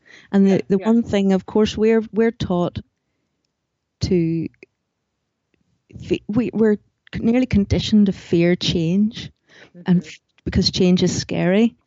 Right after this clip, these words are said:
Speaker 1: and
Speaker 2: Mm-hmm.
Speaker 1: that puts you in a, it, it makes you think you can control it. But change is the one thing guaranteed. Every day
Speaker 2: Yeah.
Speaker 1: we wake up, it's a different day. It's time.
Speaker 2: Yeah.
Speaker 1: The, this concept of time is, is a change in our, in our lives.
Speaker 2: Mm-hmm.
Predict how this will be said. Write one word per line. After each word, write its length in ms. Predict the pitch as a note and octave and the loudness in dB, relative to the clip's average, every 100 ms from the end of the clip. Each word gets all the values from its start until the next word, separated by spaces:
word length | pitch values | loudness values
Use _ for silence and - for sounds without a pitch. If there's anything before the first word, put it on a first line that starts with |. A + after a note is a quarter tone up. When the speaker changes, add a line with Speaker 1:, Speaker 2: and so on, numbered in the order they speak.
| _ _ _ - | _ _ _ -6
Speaker 1:
and 100 | F#3+ | -2
Speaker 2:
Mm-hmm. 80 | |
Speaker 1:
that 140 | F#3+ - | -2 -2
puts 260 | F#3+ - | -4 -2
you 80 | G3 | -6
in 80 | E3+ | -4
a, 80 | F3 _ | -6 _
it, 120 | G3 | -16
it 100 | - | -10
makes 260 | G3+ G#3 - | -4 -2 -2
you 60 | |
think 260 | F#3+ F3 F3+ | 0 0 0
you 60 | F3 | -2
can 180 | - | -4
control 460 | F3 F3 - F#3 G#3+ | -2 -4 0 2 2
it. 80 | A3+ | 0
But 160 | G#3 | -4
change 360 | - B3 B3 A#3+ | -2 0 0 0
is 100 | G#3+ | -2
the 100 | F3 | -4
one 300 | E3 F3 F#3+ | -2 0 0
thing 300 | F#3 E3 F3 | -2 -4 -4
guaranteed. 760 | F3 D#3+ E3+ F3 F#3+ F#3+ A3+ - _ - | -4 -2 0 0 0 0 -2 -10 _ -8
Every 280 | A3 G#3 | -6 -6
day 300 | F#3 E3+ E3 E3+ | -2 0 2 0
Speaker 2:
Yeah. 60 | |
Speaker 1:
we 120 | F3+ | -2
wake 200 | F3 F#3 | -6 -4
up, 180 | F#3+ F#3+ | -2 -2
it's 140 | - - | -4 -4
a 20 | |
different 300 | F3 - F#3 | -6 -4 -4
day. 160 | - - | -6 -8
It's 320 | - - - | -12 -10 -6
time. 560 | - F#3+ F3 G#3 B3 A3+ | -2 0 2 4 4 4
Speaker 2:
Yeah. 40 | |
Speaker 1:
The, 220 | F3+ E3+ - _ - _ | 2 -2 -4 _ -20 _
this 460 | F#3+ - - - - | -4 -4 -14 -14 -14
concept 520 | - F#3 F3+ A#3 A#3+ F#3+ | -4 -2 0 0 0 -2
of 120 | - | -4
time 460 | - E3+ F3+ A3 | -6 0 4 6
is, 340 | A3+ F#3+ - - | 4 2 -6 -6
is 160 | F#3 E3+ | -6 -6
a 40 | |
change 500 | - - F3 G3 A#3 | -8 -2 0 2 2
in 100 | A#3+ | 2
our, 280 | A#3 A3+ A#3 B3+ | 2 2 0 0
in 100 | A3+ | 0
our 160 | B3 | 2
lives. 420 | B3 C4 C4+ - | 2 4 2 0
Speaker 2:
Mm-hmm. 100 | - | -12